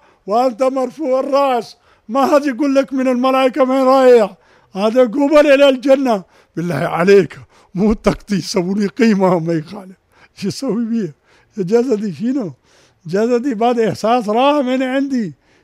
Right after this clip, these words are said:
كل شيء ما باقي يا أخي. بلي، فالنتيجة ما أفاد في الجواهر أيضًا غير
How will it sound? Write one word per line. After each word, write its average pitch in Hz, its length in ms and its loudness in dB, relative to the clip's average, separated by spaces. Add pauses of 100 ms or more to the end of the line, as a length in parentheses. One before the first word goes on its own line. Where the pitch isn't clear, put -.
(120)
كل 233 200 -2
شيء 233 160 -2
ما 285 200 4
باقي 285 640 2 (420)
يا 269 360 4
أخي. 233 320 -2 (800)
بلي، 185 300 -6 (400)
فالنتيجة 247 920 -4 (420)
ما 214 440 -6
أفاد 220 440 -6
في 190 160 -14
الجواهر 180 880 -10 (420)
أيضًا 185 580 -4 (340)
غير 175 540 -8